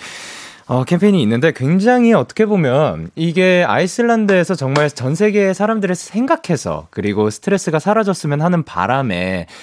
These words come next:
이런 캠페인을 진행한 것 같은데, 너무 마음씨가 따뜻한 것 같습니다. 근데 엄가영님께서, 아, 일단 그래서 저 또한 여기서 지금 당장 소리를 못 지르시는 분들을 위해서 한번 질러봤는데요. 질러스.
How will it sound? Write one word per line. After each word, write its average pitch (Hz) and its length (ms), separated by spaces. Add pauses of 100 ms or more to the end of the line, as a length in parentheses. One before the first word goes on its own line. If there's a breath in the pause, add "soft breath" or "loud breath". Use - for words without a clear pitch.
(260 loud breath)
이런 107 320
캠페인을 151 400
진행한 123 480
것 170 80
같은데, 104 360
너무 107 360
마음씨가 110 440
따뜻한 233 380
것 269 60
같습니다. 95 720
근데 160 340 (440 loud breath)
엄가영님께서, 175 1500
아, 127 100
일단 127 440 (380 loud breath)
그래서 190 440
저 151 140
또한 127 400
여기서 117 720 (120)
지금 208 500
당장 147 600
소리를 233 320
못 127 260
지르시는 220 560
분들을 147 500
위해서 127 280
한번 160 200
질러봤는데요. 120 1080 (340 soft breath)
질러스. 90 520